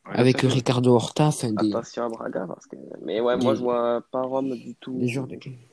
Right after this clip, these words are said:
Speaker 3: euh, être un concurrent pour le titre. Vraiment pas.
Speaker 2: Après, moi, je les vois quand même passer contre Braga, mais avec, euh, genre, à cause de leurs, avec leur individualité, genre, euh, ça va, ça, au moins, ça va quand même pêcher du côté de Braga à certains postes, je
Speaker 3: Après,
Speaker 2: pense.
Speaker 3: comme je t'ai dit, j'ai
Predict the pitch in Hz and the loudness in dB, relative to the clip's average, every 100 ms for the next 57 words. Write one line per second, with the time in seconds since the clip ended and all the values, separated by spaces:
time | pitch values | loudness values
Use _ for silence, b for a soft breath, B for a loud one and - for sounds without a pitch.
0 | b b _ _ - - - 110 110 - | b b _ _ -20 -18 -12 -6 -4 -4
1 | 113 120 113 113 - 110 107 110 - 104 | -4 -4 -6 -8 -6 -6 -6 -10 -10 -14
2 | - - _ _ _ _ - 107 110 110 | -14 -20 _ _ _ _ -18 -10 -8 -8
3 | 107 95 _ _ _ _ _ _ _ _ | -8 -12 _ _ _ _ _ _ _ _
4 | - 131 190 175 165 151 143 143 156 147 | -6 -2 2 4 4 2 0 2 2 2
5 | 147 - 143 131 123 107 117 123 123 147 | 0 -2 -4 -4 -4 -6 -4 -4 -2 0
6 | 151 131 123 117 120 - 123 120 113 - | 2 2 2 0 -2 -4 -4 -4 -6 -12
7 | - 139 131 123 110 - 120 127 131 117 | -12 -10 -8 -10 -14 -14 -8 -8 -10 -16
8 | 117 120 117 110 117 117 113 113 120 110 | -16 -16 -16 -14 -14 -8 -6 -6 -10 -14
9 | 101 92 - - - - - 71 55 b | -16 -20 -20 -20 -20 -20 -18 -16 -16 b
10 | b - - 113 127 135 135 117 113 117 | b -10 -6 -2 0 0 0 -4 -4 -4
11 | 113 123 113 127 107 - 110 110 101 104 | -4 -4 -4 -4 -6 -8 -8 -6 -6 -6
12 | 107 120 110 101 92 - 117 120 131 - | -6 -4 -4 -6 -8 -8 -8 -4 -4 -4
13 | - 127 120 110 - 110 120 120 104 | -2 -2 0 -4 -4 -4 -4 -2 -4